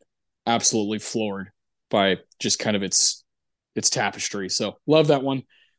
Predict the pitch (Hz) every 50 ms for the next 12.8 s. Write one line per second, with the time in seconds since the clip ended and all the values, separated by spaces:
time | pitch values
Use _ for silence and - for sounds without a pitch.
0 | _ _ _ _ _ 139 139 143 147 147 143 160 202 226 220 - - 208 180 160
1 | - - 156 131 - _ - 180 170 190 180 - 180 180 175 175 165 156 - 165
2 | 156 156 156 147 - _ _ _ _ _ _ _ _ _ _ _ _ _ _ _
3 | _ _ 165 170 170 156 - - 226 202 180 180 170 160 143 135 147 143 139 131
4 | - 143 - - 139 135 135 131 - _ _ _ _ _ _ _ _ _ _ _
5 | - 135 135 127 120 117 120 120 113 123 123 123 110 113 113 120 123 123 120 117
6 | - - - - - - _ _ _ _ _ _ _ _ _ _ _ _ _ -
7 | 117 117 117 117 113 110 107 90 82 117 143 156 - - - 147 202 196 196 196
8 | 165 165 190 190 175 160 180 175 170 175 170 160 - 170 160 160 160 160 - _
9 | _ _ _ _ _ _ _ _ _ _ _ _ _ _ _ _ _ _ _ _
10 | _ _ _ _ _ _ _ _ _ - 156 151 - _ _ _ _ - - -
11 | - - _ _ _ _ _ _ _ _ _ _ _ 151 160 170 208 220 208 190
12 | 160 151 175 180 180 185 180 170 147 156 147 - - - -